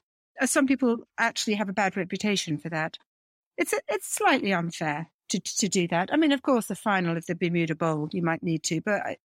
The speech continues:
there's times when people really indulge in a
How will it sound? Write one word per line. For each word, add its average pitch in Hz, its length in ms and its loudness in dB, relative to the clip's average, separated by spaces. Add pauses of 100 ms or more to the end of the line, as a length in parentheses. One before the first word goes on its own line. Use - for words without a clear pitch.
(220)
there's 285 220 0
times 254 440 2
when 202 120 0
people 190 380 0
really 190 340 2
indulge 170 500 -2
in 175 120 -4
a 170 80 -4